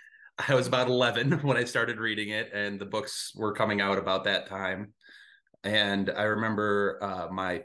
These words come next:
fifth grade teacher, I actually started reading, uh, Sorcerer's Stone in class,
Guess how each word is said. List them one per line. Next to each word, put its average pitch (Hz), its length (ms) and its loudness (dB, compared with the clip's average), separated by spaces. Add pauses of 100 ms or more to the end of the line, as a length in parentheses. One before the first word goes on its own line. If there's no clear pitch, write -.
(140)
fifth 120 360 2
grade 127 520 2
teacher, 170 600 -2 (360)
I 104 60 2
actually 107 360 2
started 110 320 0
reading, 107 420 0
uh, 92 560 -4 (580)
Sorcerer's 107 540 2
Stone 110 400 2
in 101 240 -2
class, - 580 -4